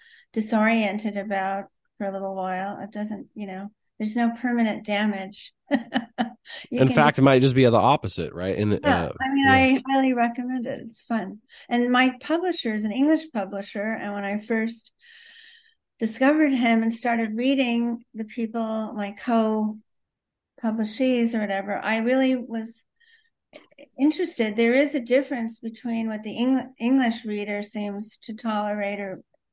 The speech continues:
Speaker 1: than the American. And I think
Speaker 2: Sure.
Speaker 1: Americans are a little more formulaic
Speaker 2: Yep, yep.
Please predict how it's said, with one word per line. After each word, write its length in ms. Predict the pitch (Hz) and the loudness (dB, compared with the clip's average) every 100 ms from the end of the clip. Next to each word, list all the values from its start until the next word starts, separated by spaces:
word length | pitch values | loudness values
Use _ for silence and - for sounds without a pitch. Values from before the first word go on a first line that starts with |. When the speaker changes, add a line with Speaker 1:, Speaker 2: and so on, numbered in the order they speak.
| _ _ _ - | _ _ _ -8
Speaker 1:
than 180 | 208 202 | -6 -6
the 160 | 190 | -6
American. 720 | 170 196 214 214 214 - - | -6 -4 -2 0 -2 -6 -10
And 80 | 135 | -6
I 100 | 190 | -4
think 140 | 226 220 | -4 -2
Speaker 2:
Sure. 240 | 214 135 | 4 6
Speaker 1:
Americans 280 | 135 127 - _ 214 | 6 4 -2 _ -8
are 80 | |
a 40 | 214 | -4
little 140 | 226 | 2
more 340 | 226 214 208 - | 2 2 -2 -4
formulaic 800 | 214 208 202 196 190 190 196 214 - _ _ 110 | -4 -2 -2 -2 0 0 -2 -4 -10 _ _ 0
Speaker 2:
Yep, 280 | 117 120 - - | 2 2 -2 -10
yep. 240 | 113 110 | -6 -6